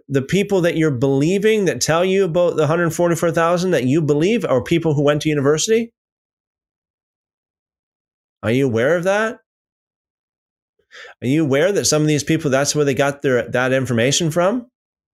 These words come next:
And of course, I certainly would not say that, you know, there's a lot of trash taught in university today,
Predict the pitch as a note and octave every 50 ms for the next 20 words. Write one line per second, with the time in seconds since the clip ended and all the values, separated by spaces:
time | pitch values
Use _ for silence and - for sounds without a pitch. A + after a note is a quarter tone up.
0 | _ _ _ _ _ _ _ _ _ _ _ _ _ _ _ _ _ _ _ _
1 | _ _ _ _ _ _ _ _ _ _ _ _ _ _ - F#2+ G2 G#2+ G#2 -
2 | - - E3+ F#3+ E3 - C#3+ C3 B2 A2 - - F#3 C3+ C3+ B2+ A#2+ A2 A2+ G#2+
3 | A2 A#2+ B2 B2 - - - - D3 D3 C#3+ B2+ A2+ A2 A2+ G#2 A2 G#2+ G2+ F#2
4 | D#2 D#2+ - - - - - - _ - - A#2 B2 A#2 C#3 C3+ C#3+ D#3 F3+ F#3+
5 | G3 F3+ D3+ A#2+ F#2+ - - - B2 A#2 G#2+ G2 F#2 - - - - G#2+ G2+ -
6 | G2 G2 G2+ G2 F#2 F2+ F#2 F2+ E2 - - - F2 E2 - G2 E2+ D#2+ C#2+ C#2+
7 | F2